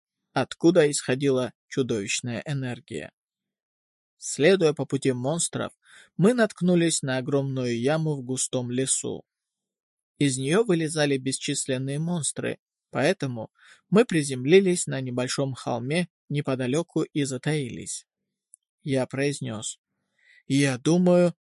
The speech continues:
что это здесь. Это то место, откуда они пришли». Жанху предположил: «Определенно есть кто-то, кто командует ими. Когда они вылезут, они будут двигаться туда, где находимся мы.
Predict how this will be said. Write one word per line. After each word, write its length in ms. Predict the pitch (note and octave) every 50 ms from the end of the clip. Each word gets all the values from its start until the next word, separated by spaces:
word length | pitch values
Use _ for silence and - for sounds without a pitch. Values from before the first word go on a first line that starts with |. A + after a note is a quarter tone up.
| _
что 260 | - - - - -
это 300 | C#3+ C#3+ C#3 - C#3 C#3
здесь. 640 | C3+ B2+ B2 - - C3 A#2+ A#2 A#2+ - - - - _ _ _ _ _ _
Это 200 | - D#3 - C#3+
то 160 | - - C#3
место, 540 | C3+ C3+ C#3+ E3+ F#3 - - - C3 A2+ - - _ _
откуда 380 | - D3+ - - D#3+ D3 C#3+
они 180 | C3+ C3+ C3+ C3
пришли». 560 | - - D#3+ E3+ - - - B2+ A#2 - - _ _ _ _ _ _ _ _ _ _ _ _ _ _ _ _ _ _ _ -
Жанху 460 | D3+ C#3 C#3 C3+ C3 - - D#3 D3+
предположил: 800 | C3+ - C#3 - - - C#3+ D3 D3 - C3+ B2+ A2+ F2+ - _ _ _ _ _ _ _ _ _ _ _ _ _
«Определенно 840 | - C3 B2+ - - C3 C3 C3 C#3 C3+ C#3 D3 D#3 D#3 D#3 D3+ D3+
есть 300 | D3 D3+ D3+ C#3+ - -
кто-то, 440 | - - - D3 D#3 D#3 - D#3
кто 220 | C#3+ - - D3 C#3
командует 640 | - D3 D3 D3+ D#3+ E3+ E3+ D#3+ C#3+ C#3 C3 - _
ими. 460 | - D3 C#3 C3 C3 B2+ A2+ - - _ _ _ _ _ _ _
Когда 360 | - - C#3+ C#3+ C#3+ C#3 D3 C#3+
они 240 | C#3+ C#3+ C#3+ C#3+
вылезут, 640 | C#3 C#3 C3 C#3+ D3 D#3 D#3+ D#3 C#3+ D3+ C#3+ C#3+ - -
они 220 | - D#3 D3 D3
будут 320 | C#3+ C#3 D3 C#3 C#3+ C3+ C3+
двигаться 520 | D3 C#3 C#3+ C#3+ D3+ C#3+ - - D3 C#3
туда, 380 | - C#3 C3+ B2+ C#3+ D3+ D3+ C#3+ - _ _ - - _ _ -
где 300 | C3 B2 B2+ B2 D3 D#3
находимся 760 | D#3 D#3 D3+ - - D3+ D3 C#3+ C#3+ C#3+ D3 - - D3+ C#3+
мы. 300 | C#3 C3+ B2 A2+ F#2+